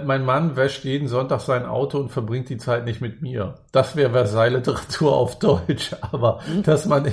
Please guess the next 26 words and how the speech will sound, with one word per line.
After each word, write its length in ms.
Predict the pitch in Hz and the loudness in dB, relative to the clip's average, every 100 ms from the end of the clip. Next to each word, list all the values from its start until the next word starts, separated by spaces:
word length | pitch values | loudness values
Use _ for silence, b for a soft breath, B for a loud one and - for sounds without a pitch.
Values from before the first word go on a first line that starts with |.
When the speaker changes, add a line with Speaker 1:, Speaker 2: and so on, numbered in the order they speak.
| - | 2
Speaker 1:
in 140 | 143 | 2
eine 60 | 131 | 2
andere 460 | 117 127 117 107 | 0 2 0 0
Villa 180 | 113 127 | 2 2
umzieht, 440 | 120 120 117 131 117 | 2 0 -2 -4 -2
nur 100 | 117 | 0
damit 260 | 120 117 | 0 0
man 140 | 117 113 | 0 0
eine 100 | 113 | 2
neue 180 | 113 113 | 2 4
Ladestation 760 | 107 113 117 117 104 117 117 | 2 0 -2 -4 -6 -6 -6
für 120 | - | -2
einen 100 | 110 | -2
Tesla 540 | - 123 117 - - - | -2 -6 -6 -6 -6 -8
hat. 180 | 175 175 | -8 0
Speaker 2:
Nee, 380 | 202 269 208 160 | 0 2 2 4
nee, 280 | 226 175 | 6 6
äh, 80 | 147 - | 4 0
wie 720 | 151 156 156 143 139 185 196 | 0 2 2 2 6 6 6
ein 460 | 180 180 175 147 | 4 4 0 4
Versailles-Literatur 960 | 143 151 151 180 165 160 151 147 165 131 | 6 8 6 6 4 4 2 4 4 6
sein 340 | 123 117 131 | 4 2 0
muss, 300 | 156 180 - | 0 0 -2
ist 280 | - 151 - | 2 2 2
nicht 440 | 147 156 - _ | 2 2 0 _
Beschwerde. 800 | 147 131 131 139 160 139 104 95 | 2 4 2 2 2 0 -2 -4